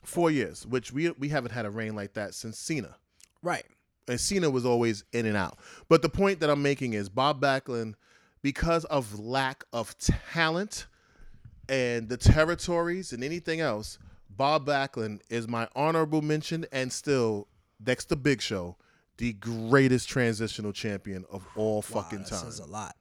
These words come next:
Speaker 2: you know.
Speaker 1: And
Speaker 2: Um,
Speaker 1: just because they threw in the towel for Owen doesn't mean it counts, nigga.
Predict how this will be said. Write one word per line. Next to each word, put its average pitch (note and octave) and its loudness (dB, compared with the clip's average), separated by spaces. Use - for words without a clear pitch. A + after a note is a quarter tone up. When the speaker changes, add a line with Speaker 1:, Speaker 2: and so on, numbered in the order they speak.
Speaker 2:
you A#2+ -10
know. F2+ -14
Speaker 1:
And C#3+ 2
Speaker 2:
Um, E3 2
Speaker 1:
just D3 2
because D#3 0
they C3 2
threw C3+ 0
in B2+ -2
the A#2+ -4
towel B2 2
for - -10
Owen A#2 -2
doesn't G#2 -4
mean G2+ -4
it F#2+ -10
counts, G2 -2
nigga. F#2 -8